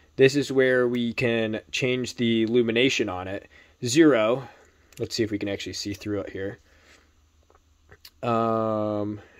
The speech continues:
I'll actually cut the video here in a bit and I'll show you that, how it works. But as far as the operation,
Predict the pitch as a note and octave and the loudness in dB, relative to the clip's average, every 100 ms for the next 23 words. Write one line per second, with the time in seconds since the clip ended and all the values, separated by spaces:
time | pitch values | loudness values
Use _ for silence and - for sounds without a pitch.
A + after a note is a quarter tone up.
0 | - C3 C#3 B2+ - A2+ G#2 F#2+ - _ | -8 2 2 2 0 0 0 -2 -8 _
1 | _ - - C3 - A#2 A2+ A#2 A#2+ A#2 | _ -16 -4 -4 -2 0 0 4 2 4
2 | B2 A#2+ A#2 A#2 A2+ A2+ - A#2 A2 G#2+ | 2 0 0 -2 0 -4 -2 0 0 0
3 | G2+ G2 - G2 - G#2 F#2 G2+ - - | 0 -4 -4 -6 -4 -4 -4 -8 -12 -20
4 | - - B2 A#2+ A2+ - _ _ A#2 - | -20 2 6 6 4 -2 _ _ -4 2
5 | C#3 C#3 C3+ A2+ A2 A2 A#2+ B2+ A2+ A2+ | 4 6 6 2 -2 -2 0 0 2 2
6 | B2 D#3+ D#3 | 2 2 0